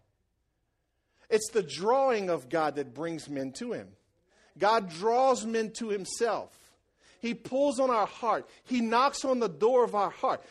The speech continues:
You can't come to him on your own conditions and your own terms. In other words, you can't show up to his party if you haven't been invited.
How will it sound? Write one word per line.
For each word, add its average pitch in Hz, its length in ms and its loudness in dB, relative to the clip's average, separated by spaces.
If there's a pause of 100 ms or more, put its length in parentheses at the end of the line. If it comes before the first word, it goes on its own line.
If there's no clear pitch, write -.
(100)
You 294 160 0
can't 294 320 2
come 285 260 2
to 262 200 -2
him 240 120 0
on 233 120 -2
your 226 180 -4
own 220 200 -2
conditions 214 600 -6
and 196 160 -4
your 202 120 -2
own 190 180 -2
terms. 254 600 -4 (580)
In 202 80 0
other 262 160 6
words, 240 200 4
you 302 120 2
can't 294 260 4
show 294 260 6
up 294 180 4
to 277 120 -2
his 240 160 -2
party 285 380 0
if 226 160 -8
you 240 80 -6
haven't 220 280 -2
been 226 160 -2
invited. 233 480 -8